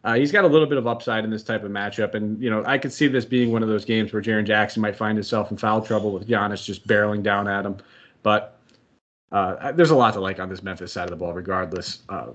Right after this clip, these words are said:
for Milwaukee, I don't think I'll play anybody. Um, I don't, it doesn't feel right. Kinda feels gross saying that, to be honest. But Giannis up at twelve K, it's worth the price tag. Don't get me wrong. I just prefer Harden for four hundred dollars less.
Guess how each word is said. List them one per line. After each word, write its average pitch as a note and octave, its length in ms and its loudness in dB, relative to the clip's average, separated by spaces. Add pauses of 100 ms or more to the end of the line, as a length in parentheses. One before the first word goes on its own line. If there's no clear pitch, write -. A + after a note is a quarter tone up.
(140)
for D#3+ 260 6
Milwaukee, A#2+ 560 4 (1300)
I G#2+ 80 -2
don't C3+ 140 2
think D3+ 100 6
I'll C3+ 60 6
play C3+ 200 6
anybody. F2+ 300 0 (300)
Um, A2 520 0 (140)
I A2+ 100 -2
don't, B2 120 2
it A#2+ 60 0
doesn't C#3 220 2
feel C#3+ 220 4
right. A2 320 0
Kinda B2 160 0
feels A#2 220 0
gross A2+ 340 2
saying G#2 300 0
that, E2+ 300 -10
to G#2+ 60 -10
be A2+ 100 2
honest. G2+ 420 -4 (540)
But A2 200 4
Giannis B2+ 360 6
up C3 100 2
at A2+ 80 -4
twelve B2+ 260 2
K, A#2+ 380 4 (180)
it's - 260 -20
worth B2+ 220 6
the A#2+ 80 -4
price A2 280 0
tag. G#2 240 -2
Don't A2+ 120 0
get A2 140 -2
me A2 60 -4
wrong. G#2+ 360 0
I G#2 60 -2
just G2+ 180 -10
prefer A2+ 240 0
Harden A2 340 4
for G#2 120 -8
four G#2+ 180 0
hundred G#2+ 180 2
dollars G2 340 0
less. F#2+ 380 -2